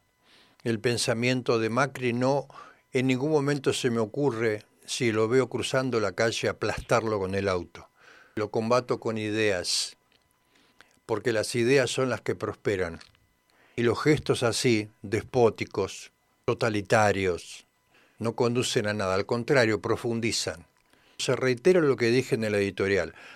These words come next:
vos ahuyentás, vos apartás, cuando tanto Cristina, Néstor,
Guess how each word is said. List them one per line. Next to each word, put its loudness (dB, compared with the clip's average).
vos 0
ahuyentás, 0
vos 2
apartás, 0
cuando 2
tanto 2
Cristina, 2
Néstor, -2